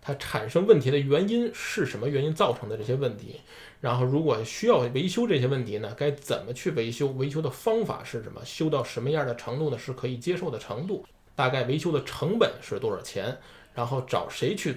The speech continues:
做这个维修。说完这个现在的有的问题呢，我们还要再跟客户介绍的这个房子以后需要维修，呃，保养维护的部分呢，是什么部分需要保养和维护，该怎么去做这个保养和维护，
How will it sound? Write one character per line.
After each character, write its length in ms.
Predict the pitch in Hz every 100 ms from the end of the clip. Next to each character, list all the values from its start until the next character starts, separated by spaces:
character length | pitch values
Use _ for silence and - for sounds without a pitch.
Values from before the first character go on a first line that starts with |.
| -
做 180 | 123 104
这 140 | 107
个 80 | 95
维 120 | 98
修。 280 | - 110 107 - - _
说 200 | - 196
完 140 | 196
这 80 | 202
个 80 | 147
现 300 | - 233 208
在 160 | 160 131
的 80 |
有 160 | 127 101
的 60 | 123
问 180 | 151
题 100 | 131
呢， 80 | 120
我 100 | 117
们 80 | 107
还 160 | - 131
要 300 | 147 - -
再 140 | - 127
跟 180 | 151
客 160 | 139 143
户 120 | 131
介 160 | 127 131
绍 160 | 123
的 80 | 113 -
这 160 | 131
个 80 | 110
房 440 | - - 104 120
子 240 | 139 131 117 - - _ _
以 220 | - 135 117
后 320 | - 214 -
需 220 | - 165
要 100 | 151
维 220 | 127 143 180
修， 140 | -
呃， 160 | - 110
保 240 | - 147 247
养 120 | 156 - - - - 147
维 180 | 165
护 200 | 202 247
的 80 | 127
部 200 | - 143
分 160 | 120 101
呢， 120 | 101
是 160 | - 135
什 180 | - 123
么 140 | 170
部 180 | 190 143
分 160 | 104
需 200 | 104 -
要 80 | 117
保 220 | - 101 117
养 160 | 95
和 100 | 110
维 160 | 110 110
护， 260 | 147 127 - - -
该 160 | 156
怎 320 | 160 - 110 85
么 100 | 110
去 180 | 135 180
做 280 | 175 113 -
这 100 | 110
个 80 | 104
保 220 | 107 104
养 100 | 98
和 140 | 113
维 160 | 107 104
护， 240 | 120 -